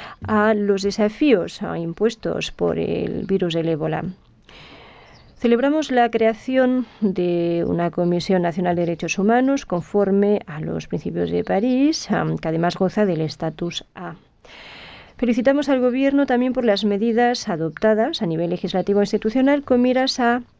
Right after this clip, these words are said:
mejorar el sistema de promoción y protección de los derechos humanos en el sector de la salud. Am, celebramos el que Sierra Leona haya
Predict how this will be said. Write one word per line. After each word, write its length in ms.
mejorar 720
el 240
sistema 520
de 320
promoción 460
y 60
protección 420
de 80
los 160
derechos 320
humanos 540
en 160
el 100
sector 320
de 80
la 140
salud. 480
Am, 260
celebramos 960
el 120
que 100
Sierra 300
Leona 520
haya 340